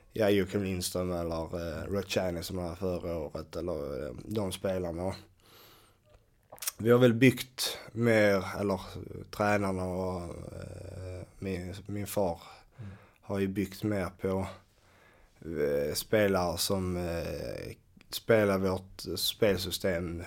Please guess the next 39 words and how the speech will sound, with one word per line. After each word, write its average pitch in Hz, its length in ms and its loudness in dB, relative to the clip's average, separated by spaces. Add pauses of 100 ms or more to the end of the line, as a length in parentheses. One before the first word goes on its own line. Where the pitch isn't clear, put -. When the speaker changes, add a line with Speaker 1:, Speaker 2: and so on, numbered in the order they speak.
(160)
Speaker 1:
till 98 140 -2
hundra 98 340 4
procent 92 540 -2
och 87 480 -4
litar 95 500 2
på 101 140 -2
det 90 260 4
och 87 240 0 (500)
kommer 90 420 2
varje 87 460 4
kväll 80 480 2
och 85 380 -4 (1120)
vill 98 420 2
bli 92 140 2
bättre - 480 2
och, 80 320 -2 (1000)
och 104 140 0
gör, 92 300 4 (140)
alltså, 95 280 4
ja, 101 180 8 (640)
och 104 140 2
litat 107 460 6
på 113 80 6
det, 104 140 8
att 92 180 2
vi 98 60 -4
ska 95 140 0
vinna 101 340 2
matcher 98 320 0
på - 120 -6
grund 95 180 2
av 98 80 2
det, 82 300 4
och, 90 460 2
och 104 100 2
det 101 120 4
har 95 240 4
vi 104 100 4
gjort. 104 380 4